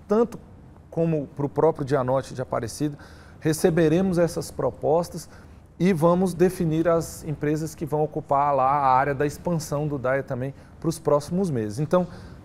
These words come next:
Aparecida é contemplada com essa dívida histórica lá,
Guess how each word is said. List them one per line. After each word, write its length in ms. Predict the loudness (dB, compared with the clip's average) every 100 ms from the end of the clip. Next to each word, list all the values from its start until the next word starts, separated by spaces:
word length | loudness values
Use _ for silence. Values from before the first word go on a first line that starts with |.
| -18 -4
Aparecida 840 | 2 4 4 0 -2 2 2 2 -4 -16 -18 -6
é 180 | -4
contemplada 760 | -2 -2 -2 -2 0 2 2 2
com 100 | -2
essa 180 | -4 -4
dívida 300 | -2 -4 -6
histórica 560 | -8 0 2 2 0
lá, 240 | 0 2